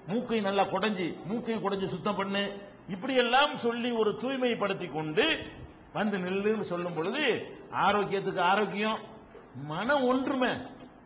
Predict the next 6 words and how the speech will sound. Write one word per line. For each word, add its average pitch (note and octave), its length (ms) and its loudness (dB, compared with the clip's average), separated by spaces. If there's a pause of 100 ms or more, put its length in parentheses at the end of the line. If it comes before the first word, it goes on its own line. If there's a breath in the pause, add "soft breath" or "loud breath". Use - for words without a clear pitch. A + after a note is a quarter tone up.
(160)
ஃப்ரெஷ்ஷா A3+ 400 6
வந்து G#3+ 180 0
நிக்கும்போது G#3+ 520 0
உள்ள A3 300 -2
ஒரு F#3+ 200 0
ஈடுபாடு, G3 720 2